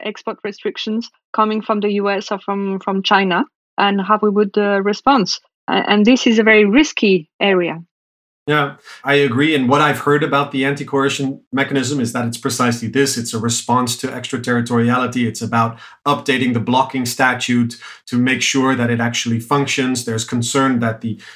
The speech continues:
Speaker 2: the Chinese are setting up, up a blocking statute of themselves. There's the whole question about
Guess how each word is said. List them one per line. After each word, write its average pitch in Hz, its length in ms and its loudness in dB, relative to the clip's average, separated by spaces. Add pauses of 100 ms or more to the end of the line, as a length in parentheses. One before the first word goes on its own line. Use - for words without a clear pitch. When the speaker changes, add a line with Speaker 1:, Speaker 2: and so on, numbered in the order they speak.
(160)
Speaker 2:
the 120 40 -6
Chinese 131 540 0
are 123 80 -2
setting 123 300 0
up, 120 200 0
up 127 160 -6
a 120 60 -2
blocking 123 400 0
statute 117 540 -4
of 110 100 -2
themselves. 135 720 0 (340)
There's 139 220 0
the 131 100 0
whole 127 160 -2
question 147 420 0
about 120 380 -2